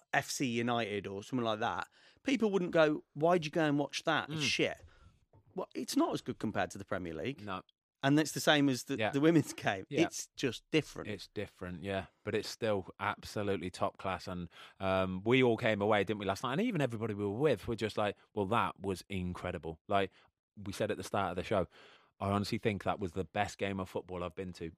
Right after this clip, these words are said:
Speaker 2: All encapsulating. I'm talking about everything. The whole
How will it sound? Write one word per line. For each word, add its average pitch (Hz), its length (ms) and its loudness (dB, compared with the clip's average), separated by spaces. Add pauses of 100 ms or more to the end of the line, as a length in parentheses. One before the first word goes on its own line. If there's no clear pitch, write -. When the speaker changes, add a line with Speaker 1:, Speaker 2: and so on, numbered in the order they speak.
Speaker 2:
All 139 280 10
encapsulating. 90 800 0
I'm 131 100 2
talking 131 220 4
about 113 180 6
everything. 92 540 -4
The 107 120 4
whole 113 380 4